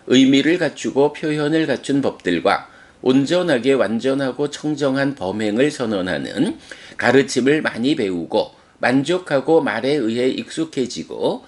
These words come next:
의로서 이어보고 견해로서 잘 꿰뚫는다.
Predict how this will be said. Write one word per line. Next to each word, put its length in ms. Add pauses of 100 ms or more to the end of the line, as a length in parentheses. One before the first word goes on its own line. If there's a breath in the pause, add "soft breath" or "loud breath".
(160 loud breath)
의로서 720
이어보고 800
견해로서 800
잘 260
꿰뚫는다. 1000